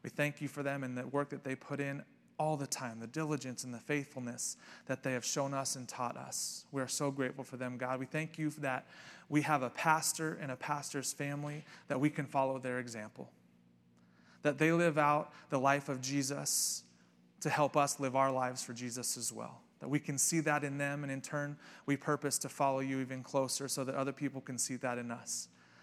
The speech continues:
that gift that goes on and on and on.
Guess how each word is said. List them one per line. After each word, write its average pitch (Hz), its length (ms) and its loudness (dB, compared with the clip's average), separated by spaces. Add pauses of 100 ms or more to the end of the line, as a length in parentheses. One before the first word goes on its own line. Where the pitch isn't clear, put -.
(140)
that 143 200 2
gift 143 240 2
that 139 140 -4
goes 123 260 -4
on 131 340 -4 (400)
and 127 220 -6
on 123 380 -4 (160)
and 127 140 -8
on. 120 260 -10